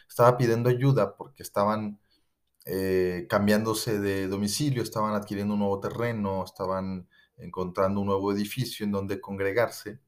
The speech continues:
y estaban, pues, pidiendo ayuda para acondicionar el lugar, ¿no? Era un lugar que, pues, necesitaba mucho, mucho, mucho trabajo, ¿no? Mucha limpieza, eh, construir en unas partes, derrumbar en otras partes, eh,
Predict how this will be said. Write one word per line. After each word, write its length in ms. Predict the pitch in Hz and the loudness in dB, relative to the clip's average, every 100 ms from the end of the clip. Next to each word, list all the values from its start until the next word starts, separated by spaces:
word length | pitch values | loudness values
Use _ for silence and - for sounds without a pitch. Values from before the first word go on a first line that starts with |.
| _ _ _ - - | _ _ _ -20 -12
y 40 | - | 2
estaban, 260 | 113 120 | 4 4
pues, 140 | 135 - | 2 2
pidiendo 320 | 127 110 117 | 2 2 2
ayuda 320 | 117 113 110 | 0 0 0
para 280 | 104 87 87 | -2 -2 -2
acondicionar 640 | 87 98 92 - 95 92 | -4 -4 -4 -4 -2 0
el 80 | 104 | 2
lugar, 340 | 120 196 202 120 | 2 2 2 2
¿no? 120 | 123 | 0
Era 100 | 107 | 0
un 80 | 110 | -2
lugar 320 | 104 101 101 | 0 -2 -2
que, 220 | 110 101 - _ | -6 -6 -10 _
pues, 140 | 107 104 | -2 0
necesitaba 520 | 101 98 104 101 110 | 0 0 2 4 4
mucho, 600 | 107 104 - 110 95 - | 0 -6 -4 -2 -2 -4
mucho, 880 | 95 95 113 104 95 90 85 82 - _ _ _ _ - | -6 -6 -4 -2 -2 -2 -4 -6 -8 _ _ _ _ -4
mucho 260 | 104 123 | 0 4
trabajo, 540 | 98 92 92 - - 69 | 8 8 8 4 -6 -6
¿no? 120 | 98 | -4
Mucha 260 | 101 98 | -4 -6
limpieza, 840 | 95 87 104 113 110 - 98 95 - _ - _ - | -10 -10 -2 -2 -2 -4 -2 -4 -8 _ -20 _ -18
eh, 100 | - | -2
construir 480 | 107 101 104 104 104 | -2 0 0 0 2
en 80 | |
unas 220 | 101 95 - | 0 -2 0
partes, 640 | 113 113 - 98 98 95 | 2 2 0 -2 -2 -2
derrumbar 480 | 95 92 92 101 98 | -2 -2 -2 -2 -2
en 100 | 92 | -4
otras 280 | 92 90 - | -8 -12 -4
partes, 800 | 107 104 - 95 92 92 - _ _ _ - | -2 -2 -4 -4 -4 -4 -10 _ _ _ -8
eh, 880 | 90 87 87 85 85 85 - - | -4 -2 -2 -2 -2 -4 -6 -10